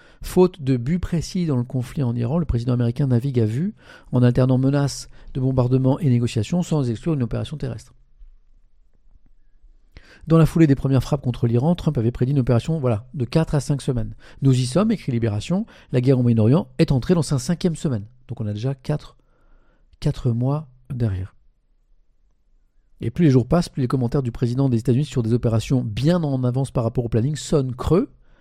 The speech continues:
tout simplement parce qu'il semblerait bien qu'il n'y a jamais eu de calendrier,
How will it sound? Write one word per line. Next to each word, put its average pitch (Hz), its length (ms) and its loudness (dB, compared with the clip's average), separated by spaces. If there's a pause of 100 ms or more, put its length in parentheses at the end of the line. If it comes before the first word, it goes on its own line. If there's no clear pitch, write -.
(380)
tout - 80 -10
simplement 160 260 0
parce 175 160 2
qu'il 135 120 -6
semblerait 131 340 2
bien 165 160 2
qu'il 139 180 -2
n'y 117 60 6
a 110 60 4
jamais 123 260 2
eu 147 80 2
de 139 80 -4
calendrier, 113 560 -6